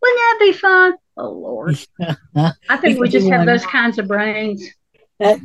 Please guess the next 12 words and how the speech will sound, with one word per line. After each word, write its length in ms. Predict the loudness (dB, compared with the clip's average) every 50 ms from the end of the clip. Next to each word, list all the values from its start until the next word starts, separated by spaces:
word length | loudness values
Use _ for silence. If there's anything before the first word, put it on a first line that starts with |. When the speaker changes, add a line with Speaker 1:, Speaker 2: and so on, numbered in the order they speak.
| -8
Speaker 2:
yeah, 260 | -2 2 2 4 4 2
well, 260 | 2 2 2 2 0 -2 -4 -14 _
squirrel, 560 | -16 -16 -8 -2 2 4 4 4 2 2 -2 _ _ _ _ _ _ _ _ _
you 120 | -8 -6
know. 160 | -6 -6 -8 -8 _
Speaker 1:
Well, 200 | 0 2 2 0 0 -6 _ _ -20 -20 -20 -20 -20 _ _ -20 -20 _ _ _ _ _ _ _ _ -2
Speaker 2:
It's, 280 | -2 -2 -2 -6 -16 -10 -6
it's, 400 | -4 -4 -4 -4 -8 -16 -16 -18 _ _ _ _ _ _ _ _ _ _ -2
I 260 | 0 4 4 4 4
like 360 | 4 2 2 2 2 0 0 -2
to 140 | -2 -2 0 0
observe. 800 | 0 -2 -2 -2 -2 0 0 2 2 2 0 0 -2 -4 -6